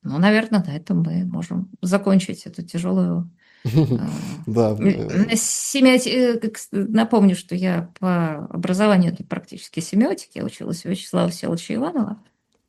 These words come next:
Speaker 1: А, так что я просто думаю, что о метаязыках мы, э, разговор отложим для другого раза.
Speaker 2: Иван, с какой скоростью в Израиле вращается стрелка осциллографа? Сильно отличается от украинской?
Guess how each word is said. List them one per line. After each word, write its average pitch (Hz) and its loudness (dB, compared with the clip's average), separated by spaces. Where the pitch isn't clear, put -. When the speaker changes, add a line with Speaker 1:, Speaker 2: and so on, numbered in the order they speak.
Speaker 1:
А, 220 6
так 247 2
что - -2
я 220 4
просто 220 0
думаю, 202 6
что 202 0
о - 6
метаязыках 196 4
мы, 185 4
э, 175 -2
разговор 175 -2
отложим - -8
для - -12
другого - -12
раза. - -20
Speaker 2:
Иван, 170 6
с - -10
какой 156 6
скоростью 147 6
в 120 4
Израиле 120 6
вращается 156 2
стрелка 147 2
осциллографа? 101 0
Сильно 233 4
отличается 123 2
от - -4
украинской? 92 -2